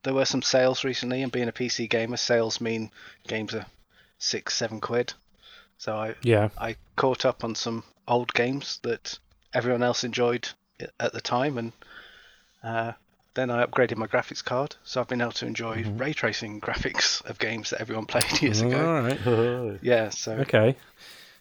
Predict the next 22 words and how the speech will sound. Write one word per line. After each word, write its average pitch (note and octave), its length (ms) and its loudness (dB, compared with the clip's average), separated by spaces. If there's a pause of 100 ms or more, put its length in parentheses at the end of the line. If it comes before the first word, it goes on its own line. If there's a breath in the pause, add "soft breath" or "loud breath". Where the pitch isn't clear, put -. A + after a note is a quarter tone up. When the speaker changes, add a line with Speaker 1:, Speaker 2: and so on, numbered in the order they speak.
(180 soft breath)
Speaker 1:
so C3 160 8
yeah, C3 280 8 (140)
I D3 60 6
was C3+ 120 2
on C3 60 4
Speaker 2:
So, C3+ 280 10
Speaker 1:
loads C#3 200 10
of C#3 60 8
Speaker 2:
uh, B2 120 8 (120)
what D3 180 8
Speaker 1:
Overwatch. - 60 2
Speaker 2:
old C#3+ 240 10
games D3 380 6
have C3 120 -6
you C#3+ 160 -4
gone C#3 160 6
back D3+ 220 2
to? F#2+ 240 0 (480 loud breath)
Speaker 1:
Um, D3+ 300 2 (140)
well, E3 320 8 (420)
uh, A#2 320 -2 (800)
I, F#3 220 2